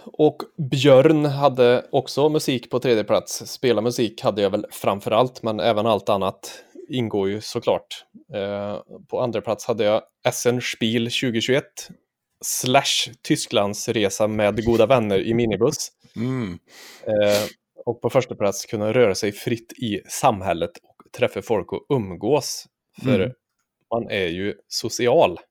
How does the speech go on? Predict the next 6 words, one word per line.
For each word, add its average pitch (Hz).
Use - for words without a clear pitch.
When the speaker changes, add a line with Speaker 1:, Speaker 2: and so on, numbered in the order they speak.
Speaker 2:
Ja. -
Speaker 1:
Och 107
vill 107
träffa 92
sin 101
familj. 123